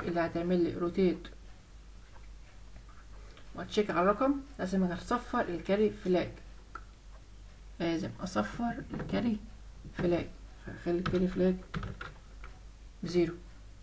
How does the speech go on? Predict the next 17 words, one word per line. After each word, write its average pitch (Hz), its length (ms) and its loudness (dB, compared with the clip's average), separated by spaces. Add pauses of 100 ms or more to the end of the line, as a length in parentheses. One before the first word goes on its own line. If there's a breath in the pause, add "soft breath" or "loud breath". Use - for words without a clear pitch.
(340)
اسمها 175 160 -4
clear 196 420 6
كاري 180 220 2
فلاج. - 320 -2 (3250)
تمام، 165 260 0 (340)
وبعدين 170 460 4 (1080)
انا 165 260 2
هلوب 226 180 6
كام 208 220 8
مره؟ 190 240 6 (480 loud breath)
والله 202 220 4
انا 214 100 6
شغال 185 180 0
على 190 120 4
تمانية 180 200 4
بت، 180 200 2
فلازم 185 520 0